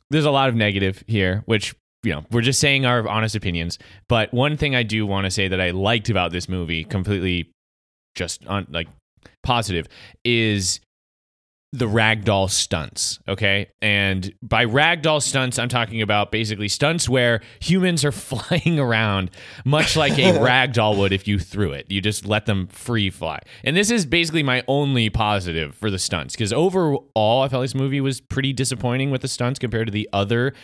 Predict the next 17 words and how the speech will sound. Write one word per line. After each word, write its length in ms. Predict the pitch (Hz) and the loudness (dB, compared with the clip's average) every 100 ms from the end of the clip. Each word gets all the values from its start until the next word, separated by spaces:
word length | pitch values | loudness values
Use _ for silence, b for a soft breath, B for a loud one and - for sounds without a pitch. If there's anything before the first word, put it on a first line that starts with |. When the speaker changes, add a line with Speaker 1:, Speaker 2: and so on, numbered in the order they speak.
| b - | b -2
Speaker 1:
Die 220 | 123 135 | 0 2
Hard 220 | 139 139 | 2 2
movies, 300 | 139 143 156 | 0 0 0
where 140 | 117 101 | 0 -2
the 80 | |
stunts 320 | 101 110 110 110 | -2 -2 0 0
are 100 | 98 | 0
one 240 | 95 104 | 0 0
of 140 | 98 | 0
the 200 | 92 104 | 0 0
hallmarks, 500 | 95 98 104 113 107 | 0 0 0 -2 -4
one 140 | 104 98 | -4 -4
of 120 | 92 | -2
the 80 | 98 | -4
reasons 400 | 87 98 104 92 | -2 -2 -2 -4
we 140 | 95 | -2
watch, 320 | 92 107 139 | 0 0 -2